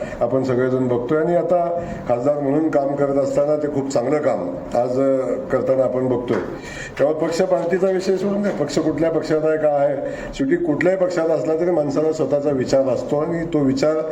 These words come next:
जो परखडपणे पुढे घेऊन जातो तो चालत राहतो. शेवटी आपल्याला कुणाचा तरी आधार घ्यायला पु-, पुढं जाताना कुठल्या तरी, अ, प्लॅटफॉर्मखाली आपल्याला जायला लागतं, हा विषय येतो. त्यामुळं अनेकदा विशालजी, प्लॅटफॉर्ममध्ये आपण ज्या काम करतोय तिथं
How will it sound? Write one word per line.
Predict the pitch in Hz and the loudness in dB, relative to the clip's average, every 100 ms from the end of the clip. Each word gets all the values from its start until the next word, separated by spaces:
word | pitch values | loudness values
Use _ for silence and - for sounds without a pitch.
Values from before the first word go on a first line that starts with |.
| - - - | -6 -8 -2
जो | 127 | -2
परखडपणे | 147 139 135 147 151 156 | 0 0 0 0 0 0
पुढे | 147 156 | 0 0
घेऊन | 143 151 156 | 2 2 4
जातो | 147 139 180 180 180 185 - - - - | 2 2 0 -2 -6 -10 -12 -12 -14 -4
तो | 156 151 - - 123 | 0 0 -2 -6 -2
चालत | 143 160 175 | 0 0 2
राहतो. | 139 - 113 120 - - - | 0 0 -2 -4 -8 -10 -4
शेवटी | 139 135 | -2 2
आपल्याला | 160 143 147 156 | 2 2 0 0
कुणाचा | 160 147 143 151 160 | 0 0 0 0 0
तरी | 170 175 175 175 | 0 2 0 0
आधार | 123 123 151 147 | 0 2 0 0
घ्यायला | 139 147 160 | 0 2 0
पु-, | 156 156 127 147 - - 101 | 0 -2 -2 -6 -6 -8 -6
पुढं | 104 135 | 0 2
जाताना | 151 143 156 156 | 2 2 2 0
कुठल्या | 160 131 147 | -2 0 0
तरी, | 147 160 170 170 170 - - - - | 0 2 2 0 -2 -8 -10 -10 -2
अ, | 127 127 | 0 2
प्लॅटफॉर्मखाली | 127 139 139 143 165 160 160 | 2 2 0 -2 0 0 0
आपल्याला | 156 170 | 2 2
जायला | 147 156 175 | 2 2 2
लागतं, | 147 - 113 101 | 0 0 -2 0
हा | 131 | 0
विषय | 156 139 151 | 0 0 0
येतो. | 131 - 98 - - - | 0 -2 -4 -6 -14 -10
त्यामुळं | 151 180 190 180 - - 135 123 | -2 0 2 0 -4 -8 -10 -4
अनेकदा | 123 165 170 | 0 0 2
विशालजी, | 185 175 175 180 180 190 | 2 2 2 2 2 2
प्लॅटफॉर्ममध्ये | 185 - 156 151 151 151 165 175 175 175 - - - 139 143 160 | 0 -2 0 0 0 -2 0 0 0 -4 -8 -8 -6 -2 2 2
आपण | 147 160 160 | 2 0 2
ज्या | 147 | 2
काम | 151 151 143 143 | 2 0 0 0
करतोय | 143 139 156 | 0 2 0
तिथं | 156 135 156 156 - | 0 0 0 2 -2